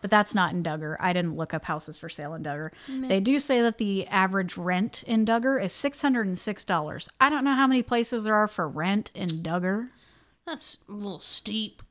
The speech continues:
Speaker 2: <laughs>
Speaker 1: It's actually lower than the national average.
Speaker 2: Oh, I get
Speaker 1: But the national average, I mean, we're low o-, overall in Indiana, I
Speaker 2: Mm-hmm.
Speaker 1: feel like.
Speaker 2: Yeah.
Speaker 1: So.
Speaker 2: I just, with what Duggar has to offer, I don't know. I don't know. It depends.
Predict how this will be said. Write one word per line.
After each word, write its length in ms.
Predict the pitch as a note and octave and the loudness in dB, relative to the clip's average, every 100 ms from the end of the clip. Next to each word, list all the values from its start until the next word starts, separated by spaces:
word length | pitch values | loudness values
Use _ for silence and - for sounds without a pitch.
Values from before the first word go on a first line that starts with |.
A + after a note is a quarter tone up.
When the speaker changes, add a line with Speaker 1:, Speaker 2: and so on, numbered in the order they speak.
| - | -16
Speaker 2:
<laughs> 80 | - - - - - A3 | -16 -14 -18 -10 -6 -2
Speaker 1:
It's 140 | G3+ | 2
actually 420 | B3+ - - B3+ | 2 2 0 0
lower 340 | F#3+ F#3 B3 G#3 | 2 2 2 2
than 160 | F3 | 0
the 100 | F3 | 0
national 420 | E3+ F3 - - | 0 -2 -4 -2
average. 480 | E3 D#3 F#3+ - G#3 | -2 -2 -4 -8 -4
Speaker 2:
Oh, 40 | B3 | -2
I 100 | C4 | -2
get 200 | A#3+ A3+ | 0 6
Speaker 1:
But 240 | A#3+ A3 | 8 8
the 80 | G#3 | 4
national 400 | G#3+ G#3+ G#3 G3 | 4 4 2 2
average, 320 | F#3 F3+ F#3+ - | 0 0 0 4
I 80 | A3+ | 6
mean, 220 | A3 G#3 | 6 6
we're 340 | A#3+ C4 A#3 | 6 6 4
low 420 | F#3+ F#3+ G3 F#3 | 2 0 2 2
o-, 140 | F3 F3 - | 0 -2 -2
overall 500 | F#3+ F3+ F3 E3+ E3 | -2 0 2 2 0
in 80 | |
Indiana, 460 | E3 D#3+ D#3 D#3 D3+ | -4 -4 -4 -2 -2
I 80 | D#3+ | -4
Speaker 2:
Mm-hmm. 100 | E3+ | -4
Speaker 1:
feel 140 | D#3+ D#3 | -4 -4
like. 340 | E3+ - - - - - - | -6 -8 -12 -20 -20 -20 -14
Speaker 2:
Yeah. 260 | G3 - - _ - | -10 -10 -14 _ -12
Speaker 1:
So. 200 | - B3+ | -4 0
Speaker 2:
I 40 | |
just, 200 | D3+ D#3+ - - - | 0 -4 -10 -16 -12
with 180 | C#4+ | -10
what 200 | D#4+ D4+ | -8 -8
Duggar 320 | C4+ B3+ C4 C4 | -8 -8 -8 -8
has 200 | A3+ - | -8 -8
to 80 | - | -8
offer, 260 | G#3+ - | -10 -8
I 160 | - F3+ | -6 -6
don't 140 | - | -8
know. 160 | - G1+ - - | -14 -16 -20 -10
I 200 | G#3 G#3 | -6 -4
don't 200 | E3 A2+ | -6 -8
know. 220 | E2+ C2+ - | -14 -16 -6
It 160 | A3+ G#3+ | -4 -4
depends. 580 | G#3 F#3 - A#1 - | -6 -8 -12 -12 -14